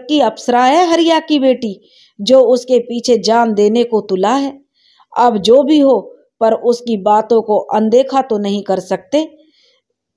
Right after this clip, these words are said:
प्रभा ने अपने पति को समझाया, "भगवान ना करे कुछ उल्टा सीधा कर लेगा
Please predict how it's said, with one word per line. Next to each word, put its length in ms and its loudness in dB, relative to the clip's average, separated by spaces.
प्रभा 360 -2
ने 160 -4
अपने 240 -2
पति 360 -2
को 180 -2
समझाया, 640 -2
"भगवान 520 0
ना 160 0
करे 640 -2
कुछ 200 -2
उल्टा 400 0
सीधा 360 -2
कर 220 -2
लेगा 360 0